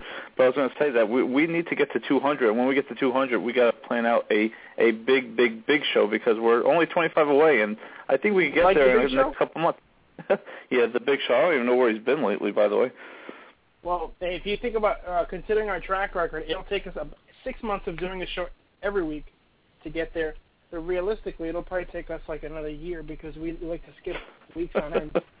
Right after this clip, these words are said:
Speaker 1: <laughs> That's true, and, uh, we won't be doing a show for another week or so because I'll be, in, unfortunately, in Austin, Texas next week, um, for business. Um, fingers crossed that that doesn't happen, but if it does, we might have to preview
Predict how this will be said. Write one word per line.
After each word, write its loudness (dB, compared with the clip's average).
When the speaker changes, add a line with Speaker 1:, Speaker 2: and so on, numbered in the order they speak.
Speaker 1:
<laughs> -20
That's 4
true, 6
and, 0
uh, 6
we 6
won't 2
be -2
doing 2
a 0
show 2
for 2
another 4
week 2
or 0
so 4
because 0
I'll 6
be, 2
in, 2
unfortunately, 2
in 2
Austin, -2
Texas 2
next -2
week, 0
um, 4
for 4
business. 2
Um, 2
fingers 4
crossed 2
that 2
that 2
doesn't 0
happen, 0
but 4
if 0
it -4
does, 6
we 0
might -2
have -4
to -2
preview 0